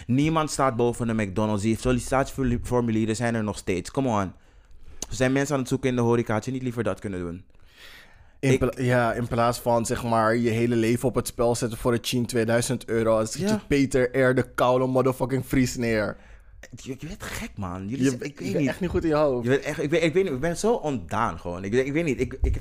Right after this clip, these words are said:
Speaker 1: voel zoveel emotie die ik nog echt nog steeds geen plek kan geven. Totdat ik, zeg maar, is niet dat ik, zeg maar, zit te wachten op dat die man sterft. Maar dan weet ik wel dat ik niet zo in een soort van limbo hoef te voelen. Snap je?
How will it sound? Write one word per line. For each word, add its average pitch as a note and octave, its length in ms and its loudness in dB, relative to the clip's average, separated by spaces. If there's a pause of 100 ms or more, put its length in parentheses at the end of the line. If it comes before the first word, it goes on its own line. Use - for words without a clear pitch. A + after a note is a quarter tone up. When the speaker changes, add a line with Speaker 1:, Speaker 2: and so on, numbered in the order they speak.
Speaker 1:
voel F3 240 -8
zoveel E3 400 -4
emotie B2+ 320 -4
die B2 100 -6
ik - 60 -6
nog - 200 -2
echt C3+ 200 -4
nog C3+ 140 -4
steeds D3+ 320 0
geen C3 180 2
plek B2 220 0
kan C#3 140 -4
geven. D#3 400 0 (240)
Totdat C3 200 4
ik, C#3+ 80 0
zeg C3 120 -10
maar, B2+ 260 2 (600)
is B2 220 -10
niet C#3+ 80 -4
dat C3+ 100 -2
ik, C3 60 -4
zeg B2 100 -12
maar, B2 140 -6
zit A#2+ 160 -8
te G2+ 160 -4
wachten G2 360 -4
op B2 100 -4
dat A#2 140 -2
die A#2 120 -4
man G#2+ 240 -4 (120)
sterft. A2+ 440 -4
Maar A2+ 180 0
dan A2+ 180 -2
weet B2 140 -2
ik B2+ 80 -8
wel C3+ 100 0
dat B2 120 0
ik A#2 120 -4
niet A#2 180 -6
zo A#2+ 60 -8
in A#2+ 80 -4
een A#2 80 -4
soort A#2 200 -8
van A2+ 160 -4
limbo G#2+ 480 0
hoef F#2 220 -10
te F#2+ 100 -10
voelen. F2+ 440 -8
Snap - 260 -8
je? E3+ 180 -2